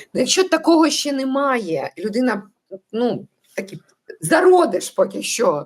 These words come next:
да, м, та-, такого більш, е, депресивного стану, ну, його ще немає, можна, м, так, таку, е, запропонувати, е, таку техніку.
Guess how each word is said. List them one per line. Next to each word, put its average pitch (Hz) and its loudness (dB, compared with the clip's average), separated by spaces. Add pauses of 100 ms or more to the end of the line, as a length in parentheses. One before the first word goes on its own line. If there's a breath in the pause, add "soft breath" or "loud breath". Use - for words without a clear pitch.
да, 202 0
м, 196 -14 (400)
та-, 202 -4 (200)
такого 196 -4
більш, 196 -8
е, 180 -2
депресивного 185 -6
стану, 165 -8
ну, 214 -4
його 214 -2
ще - -8
немає, 196 -6 (400 loud breath)
можна, 269 -4 (140)
м, 196 -4
так, 226 -4
таку, 214 -4
е, 175 -4 (160)
запропонувати, 196 -4 (540 loud breath)
е, 190 -4
таку 202 -6
техніку. 185 -4